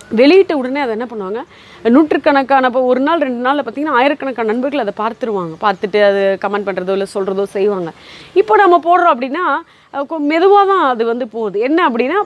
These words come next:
படித்து வெற்றி பெற்றவர்களும் சரி, வாய்ப்பை தவற விட்டவர்களும் சரி, அந்த படித்தல், அந்த படித்தலுக்கான அந்த முயற்சியை வந்து அப்படியே நிப்பாட்டிட்டீங்க.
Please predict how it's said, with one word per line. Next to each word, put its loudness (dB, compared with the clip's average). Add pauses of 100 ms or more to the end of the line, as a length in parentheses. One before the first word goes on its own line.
படித்து -2
வெற்றி -2
பெற்றவர்களும் -2
சரி, -6
வாய்ப்பை -6
தவற -4
விட்டவர்களும் -8
சரி, -6
அந்த -6
படித்தல், -2 (420)
அந்த -2
படித்தலுக்கான -2
அந்த -6
முயற்சியை -4
வந்து -2
அப்படியே -4 (140)
நிப்பாட்டிட்டீங்க. -6